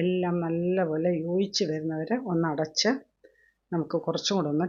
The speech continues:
ടൈറ്റാക്കി എടുക്കണം. ചിക്കനും ചേർത്ത് നല്ലപോലെ എല്ലാം ഒന്ന്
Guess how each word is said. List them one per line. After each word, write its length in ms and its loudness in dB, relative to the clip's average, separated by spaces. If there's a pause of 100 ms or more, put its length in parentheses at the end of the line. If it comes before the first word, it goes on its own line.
ടൈറ്റാക്കി 600 0
എടുക്കണം. 400 0 (3500)
ചിക്കനും 440 2
ചേർത്ത് 320 2 (120)
നല്ലപോലെ 580 0 (280)
എല്ലാം 320 0
ഒന്ന് 160 0